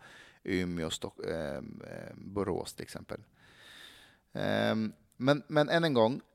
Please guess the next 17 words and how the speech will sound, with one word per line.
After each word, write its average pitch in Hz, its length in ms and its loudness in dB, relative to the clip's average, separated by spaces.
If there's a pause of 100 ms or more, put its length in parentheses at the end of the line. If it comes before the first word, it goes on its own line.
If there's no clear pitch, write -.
(120)
eh, 117 200 0
när, 135 200 2
när 147 100 4
jag 165 160 6
gick 175 100 2
på - 60 -20
polishögskolan 117 720 4
så 107 120 0
hade 101 200 2
vi, 98 300 4 (560)
vi 110 100 0
hade 104 160 6
så - 120 4
här - 60 8
övningar, 113 520 8
praktiska 107 500 2
övningar. 82 400 0